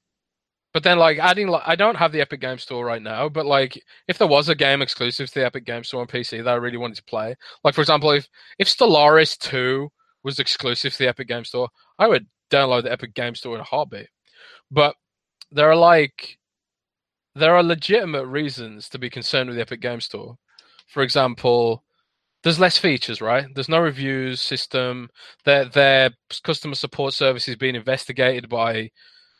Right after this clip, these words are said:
by, um, customer satisfaction companies or something. And you've got, like, there's loads of other missing features.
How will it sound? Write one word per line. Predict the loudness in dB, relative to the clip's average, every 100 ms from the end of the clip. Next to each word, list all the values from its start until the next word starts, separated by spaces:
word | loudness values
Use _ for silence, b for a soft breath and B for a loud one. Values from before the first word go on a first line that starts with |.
| b
by, | 2 4 4
um, | 2 2 -2 -6 -14 -18 _ _ _ -10
customer | -8 -8 -8
satisfaction | -2 -2 2 2 2 -2
companies | -10 -10 -8 -8
or | -6
something. | -8 -8 -8 -8 -10 _ b b b b
And | -4
you've | -2
got, | 2 4
like, | 6 4 4 -6 -6
there's | -2 2
loads | 4 2
of | 2
other | 0 0
missing | 0 -2 -4
features. | -2 -2 -2 0 2 4 4 2